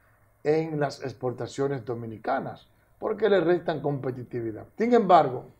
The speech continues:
el director de Proindustria, Ulises Jiménez, considera que no, que la economía dominicana está robusta, que la producción dominicana ha adquirido al-, altos niveles de productividad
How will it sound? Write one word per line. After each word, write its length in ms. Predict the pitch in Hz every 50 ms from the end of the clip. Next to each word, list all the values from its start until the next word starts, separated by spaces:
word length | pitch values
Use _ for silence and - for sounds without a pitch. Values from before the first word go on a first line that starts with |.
| _ _ _ _ _ _ _ _ _ _ _ _ _
el 240 | 156 151 147 147 143
director 720 | 160 156 160 143 - - - - 180 180 196 214 220 196
de 120 | 190 196 170
Proindustria, 1600 | 151 156 - 156 156 165 160 165 160 160 160 160 160 156 147 135 131 127 123 120 147 160 147 156 - - - 101 107 117 135 - _ _ _ _ _ _ _ _ _ _ _ _
Ulises 540 | - 127 127 143 156 156 156 170 160 147 151
Jiménez, 400 | 151 139 131 127 127 123 120 -
considera 500 | 139 131 120 127 123 135 143 160 156 151
que 100 | 147 131
no, 220 | 120 104 98 - - _ _ _ _ _ _ _ _ _ _ _ -
que 300 | 139 139 143 143 143 147
la 100 | 143 139
economía 480 | 135 135 151 139 135 131 135 147 160
dominicana 840 | 170 175 170 165 160 156 151 151 156 - 165 180 214 220 214 202 - -
está 280 | - 127 - - 135 127
robusta, 600 | 123 120 117 135 180 240 214 - - 208 196 - - - _ _ _ _ _ _
que 400 | - 147 147 147 147 147 147 -
la 300 | 131 139 143 143 139 139
producción 560 | 147 143 143 131 - - - 156 170 185 185
dominicana 840 | 175 170 165 165 160 147 135 - - 160 170 175 180 175 170 - - - _ _ _ _ -
ha 380 | 139 143 147 151 - - 147
adquirido 960 | 151 151 156 - - - _ - 143 135 127 151 180 208 202 180 170 156 180 143
al-, 200 | 143 143 143 - - _ _ -
altos 320 | 143 143 143 139 147 147
niveles 300 | 143 139 131 143 147 147
de 60 | 143
productividad 720 | 135 139 139 139 127 127 147 139 131 135 151 180 190 185 -